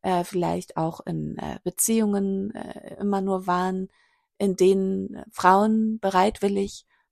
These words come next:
ihre Muschel oder ihre Auster, je nachdem, wie lange das gedauert hat, ne,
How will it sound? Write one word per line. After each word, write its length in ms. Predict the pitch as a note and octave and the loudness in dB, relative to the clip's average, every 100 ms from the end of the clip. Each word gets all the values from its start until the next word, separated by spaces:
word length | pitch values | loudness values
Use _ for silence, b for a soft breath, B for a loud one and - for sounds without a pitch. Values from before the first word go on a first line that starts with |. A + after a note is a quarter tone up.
| _ | _
ihre 480 | - A3+ G3 F#3+ G3 | 2 4 6 4 0
Muschel 560 | G#3 G#3+ B3+ A#3+ A3+ A3+ | 0 2 2 2 2 2
oder 220 | G3+ F#3+ | -2 -2
ihre 260 | G3 F#3+ F#3+ | -2 0 2
Auster, 540 | A3 - G3+ G3+ G3+ - _ _ | 2 0 0 0 -2 -10 _ _
je 160 | - G#3 | -2 -2
nachdem, 340 | F#3+ F#3+ G3 | 0 0 -2
wie 40 | F#3+ | 2
lange 220 | G3 G3+ | 2 2
das 180 | G3 - | 0 -2
gedauert 380 | F#3 G3 G3+ A#3 | 0 2 2 2
hat, 180 | G#3 | -2
ne, 160 | - G#3+ | -2 -4